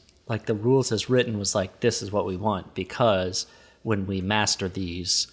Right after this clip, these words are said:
we can exploit them. We can find the loopholes.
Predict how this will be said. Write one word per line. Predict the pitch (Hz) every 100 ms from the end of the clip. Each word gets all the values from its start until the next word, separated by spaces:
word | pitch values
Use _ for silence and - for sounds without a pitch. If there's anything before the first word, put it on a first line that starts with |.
| _ _ _
we | 117
can | 107 92
exploit | 92 - 92 87 -
them. | - -
We | 117
can | - 101
find | - 95 87
the |
loopholes. | 95 123 120 117 107 107 110